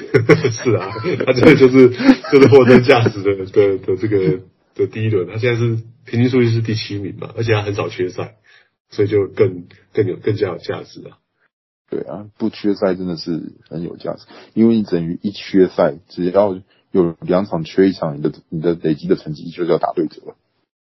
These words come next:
Speaker 1: 对啊，像我，我前，大概三五年前，我第一轮我一向都最喜欢选两个人，就是那个 Karl Anthony Towns 跟那个 Damian Lillard。
Speaker 2: 嗯。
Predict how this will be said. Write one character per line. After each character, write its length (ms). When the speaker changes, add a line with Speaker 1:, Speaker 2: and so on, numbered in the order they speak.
Speaker 1:
对 240
啊， 460
像 220
我， 200
我 200
前， 460
大 80
概 140
三 240
五 120
年 200
前， 280
我 140
第 240
一 20
轮 300
我 120
一 40
向 180
都 80
最 140
喜 60
欢 120
选 240
两 140
个 80
人， 240
就 120
是 120
那 100
个 80
Karl 300
Anthony 200
Towns 300
跟 160
那 60
个 260
Damian 320
Lillard。 240
Speaker 2:
嗯。 80